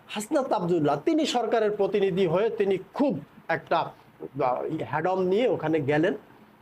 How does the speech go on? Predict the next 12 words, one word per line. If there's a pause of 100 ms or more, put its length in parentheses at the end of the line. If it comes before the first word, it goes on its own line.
(140)
এবং
তিনি
সেটা (460)
প্রতিরোধ
করার
চেষ্টা
করতে
গেলেন। (320)
তিনি
কিন্তু
সেখানেও
লাঞ্ছিত